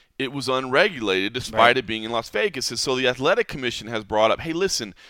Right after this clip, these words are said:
Speaker 1: we gotta come up with some kind of regulations here because we can't be having unsanctioned things because it does look bad for the sport." You know, it'd be like if it's,
Speaker 2: Right.
Speaker 1: you know, imagine this. I, I, think about it as an M M A fan. What if it had been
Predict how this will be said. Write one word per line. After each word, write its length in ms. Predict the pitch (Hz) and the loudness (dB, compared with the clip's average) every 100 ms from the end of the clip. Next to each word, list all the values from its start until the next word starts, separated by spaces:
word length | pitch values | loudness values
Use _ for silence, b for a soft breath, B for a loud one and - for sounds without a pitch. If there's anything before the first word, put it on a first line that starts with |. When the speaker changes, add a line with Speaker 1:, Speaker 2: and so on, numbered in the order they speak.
| B - | B -6
Speaker 1:
we 140 | 254 | 0
gotta 200 | 233 220 | 4 4
come 220 | - 160 | 4 0
up 100 | 135 117 | 0 0
with 100 | - | -6
some 160 | 123 | -8
kind 200 | - 117 | 0 0
of 60 | 110 | 2
regulations 640 | 110 98 98 156 - 98 | 0 0 0 0 -2 -8
here 140 | - 98 | -6 -6
because 260 | 98 120 113 | -6 -8 -8
we 40 | |
can't 300 | - 196 208 | -8 -8 -6
be 80 | 151 | 0
having 280 | 139 127 123 | 2 2 0
unsanctioned 640 | 123 127 - 120 107 110 151 | -4 -4 -2 -2 -4 -8 -10
things 160 | 240 | -10
because 240 | 240 285 311 | -10 -8 -10
it 100 | 311 | -2
does 240 | 294 262 | -2 0
look 180 | 240 220 | -4 -2
bad 300 | 156 147 151 | 4 4 4
for 80 | 147 | 0
the 80 | 117 | -6
sport." 340 | - - 120 | -6 -2 -2
You 60 | 165 | 0
know, 60 | 160 | 0
it'd 80 | |
be 60 | 190 | 2
like 140 | 170 - B B B | 2 0 B B B
if 140 | 151 | -2
it's, 180 | 175 - | -2 -2
Speaker 2:
Right. 200 | 135 131 | -6 -4
Speaker 1:
you 80 | 262 | 0
know, 80 | 254 | 0
imagine 320 | 247 233 233 | 4 2 2
this. 140 | 175 | -4
I, 240 | - - - | -4 -10 -10
I, 40 | - | -8
think 180 | 202 | -6
about 160 | 196 185 | 2 4
it 40 | |
as 100 | 165 | 4
an 60 | 147 | 0
M 100 | 143 | -4
M 80 | 131 | -2
A 100 | 143 | -2
fan. 260 | 123 107 139 | -2 -4 0
What 140 | 208 | -2
if 120 | 196 | 0
it 80 | 180 | -2
had 140 | 151 | -4
been 320 | 127 127 123 | 0 0 0